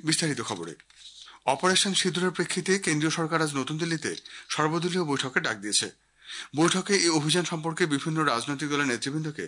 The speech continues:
অবহিত করা হবে। সংসদ বিষয়ক মন্ত্রী কিরেন রিজিজু এক বার্তায় জানিয়েছেন, সংসদ ভবন চত্বরের কমিটি রুমে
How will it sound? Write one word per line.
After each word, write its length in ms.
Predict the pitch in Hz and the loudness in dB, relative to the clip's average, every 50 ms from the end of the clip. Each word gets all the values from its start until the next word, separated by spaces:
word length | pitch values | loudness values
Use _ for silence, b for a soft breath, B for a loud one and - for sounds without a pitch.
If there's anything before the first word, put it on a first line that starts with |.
| - B B B B B | -10 B B B B B
অবহিত 380 | - 131 135 143 147 143 151 190 | 0 2 2 2 0 -2 -4 -4
করা 200 | 185 - 120 98 | 0 0 0 0
হবে। 200 | 107 104 95 98 87 _ _ _ B B B B B B B B B | 0 -4 -6 -8 -8 _ _ _ B B B B B B B B B
সংসদ 360 | - 165 160 156 - - 190 170 | 2 2 4 4 2 0 0 0
বিষয়ক 280 | 185 175 - 196 185 175 | 2 2 2 2 2 0
মন্ত্রী 240 | 180 180 160 190 185 | 0 -2 0 -2 -2
কিরেন 320 | - - 170 160 170 170 170 | -2 0 2 2 2 2 2
রিজিজু 360 | 160 175 165 165 165 156 175 180 - | 0 0 0 2 0 2 0 2 0
এক 120 | 143 127 | 0 0
বার্তায় 320 | 127 131 127 131 151 147 131 | 2 0 0 0 -2 0 0
জানিয়েছেন, 360 | 113 120 139 151 - - 110 82 - _ B B B B B B B B | 0 0 2 0 0 0 -2 -6 -8 _ B B B B B B B B
সংসদ 360 | - - 151 151 - - 180 156 | 0 2 2 2 2 -2 -2 -2
ভবন 220 | 147 151 160 165 160 | -2 -2 0 0 2
চত্বরের 400 | 156 165 151 - - 160 160 151 | 2 2 2 2 2 2 2 2
কমিটি 260 | 143 127 135 131 - 165 | 2 0 0 0 -2 -2
রুমে 240 | 165 160 139 101 | -2 -2 -4 -4